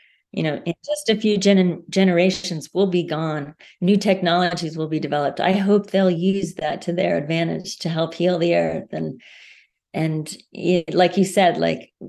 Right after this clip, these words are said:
I'm not worried about planet Earth. I'm a little bit worried about planet Earth right now, but, um, I am hopeful. Like, this generation, this upcoming generation is amazing. And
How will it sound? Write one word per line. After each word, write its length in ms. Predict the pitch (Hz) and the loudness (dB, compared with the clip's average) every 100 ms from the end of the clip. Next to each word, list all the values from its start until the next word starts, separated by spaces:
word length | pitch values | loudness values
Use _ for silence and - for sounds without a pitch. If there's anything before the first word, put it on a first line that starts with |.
| - | -2
I'm 140 | 190 | 2
not 120 | 247 208 | 4 4
worried 200 | 202 185 | 4 4
about 340 | 170 160 156 | 2 0 -2
planet 300 | 175 165 156 | -4 -4 -4
Earth. 160 | 151 - | -4 -2
I'm 240 | 277 294 | -2 -2
a 160 | - 285 | 0 2
little 240 | 285 247 | 6 4
bit 180 | 180 - | 4 0
worried 280 | 156 151 143 | -2 -4 -4
about 260 | 147 135 | -4 -4
planet 340 | - 160 170 156 | -6 -8 -6 -6
Earth 200 | - - | -8 -6
right 200 | 151 147 | -6 -6
now, 400 | 131 65 - - _ - - _ - | -6 -8 -8 -14 _ -20 -20 _ -10
but, 560 | 160 190 180 165 - - - | -2 4 4 4 -2 -10 -4
um, 480 | 175 170 151 147 165 _ _ _ _ _ _ _ - | 0 0 0 -4 -10 _ _ _ _ _ _ _ -2
I 160 | 208 277 | 2 2
am 520 | 285 233 254 247 247 | 2 4 4 2 0
hopeful. 540 | 226 202 - - - - | 0 0 -2 -6 -6 -4
Like, 340 | 170 165 - _ _ _ _ - | -2 -2 -6 _ _ _ _ -16
this 340 | 170 202 214 | -2 -2 -2
generation, 1200 | - 269 277 247 247 240 233 - - 165 151 - - | 2 2 4 2 2 2 0 0 -2 -2 -6 -10 -8
this 260 | 175 165 190 | -6 0 0
upcoming 400 | 202 254 220 214 | 2 2 2 2
generation 840 | 202 190 175 180 170 - 160 165 | 4 4 2 0 -2 -10 -8 -8
is 220 | 170 170 | -6 0
amazing. 800 | 185 185 175 165 - - 113 113 - | 2 4 2 0 -8 -10 -12 -12 -8
And 480 | 160 160 156 156 | -4 -4 -6 -8